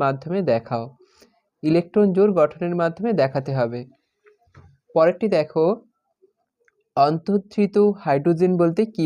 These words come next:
বোঝো? পাঁচ নম্বর, বহুরূপতা কাকে বলে? ছয় নম্বর প্রশ্ন, পরীক্ষাগারে কার্বন ডাইঅক্সাইড প্রস্তুতিতে কী কী রাসায়নিক পদার্থ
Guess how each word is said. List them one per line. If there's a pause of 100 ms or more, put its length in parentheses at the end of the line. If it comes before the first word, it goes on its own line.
বোঝো? (1040)
পাঁচ (120)
নম্বর, (440)
বহুরূপতা (160)
কাকে (100)
বলে? (1120)
ছয়
নম্বর (100)
প্রশ্ন, (1000)
পরীক্ষাগারে (380)
কার্বন
ডাইঅক্সাইড (120)
প্রস্তুতিতে (640)
কী (100)
কী (140)
রাসায়নিক
পদার্থ